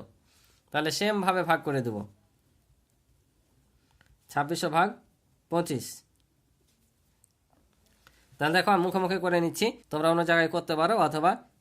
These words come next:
ক্যালকুলেটর ব্যবহার, যেহেতু সাধারণ করতে পারবা, ক্যালকুলেটর করে নিতে পারো। তাহলে পঁচিশ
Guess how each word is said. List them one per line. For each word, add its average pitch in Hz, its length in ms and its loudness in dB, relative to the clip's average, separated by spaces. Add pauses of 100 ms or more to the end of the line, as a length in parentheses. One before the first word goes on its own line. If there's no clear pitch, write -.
ক্যালকুলেটর 156 440 0
ব্যবহার, 151 220 0 (300)
যেহেতু 147 280 -4
সাধারণ 147 280 -2
করতে 147 220 -8
পারবা, 180 180 2 (520)
ক্যালকুলেটর 147 420 0
করে 165 140 0
নিতে 131 160 -2
পারো। 120 200 -2
তাহলে 147 240 4 (580)
পঁচিশ 165 260 -2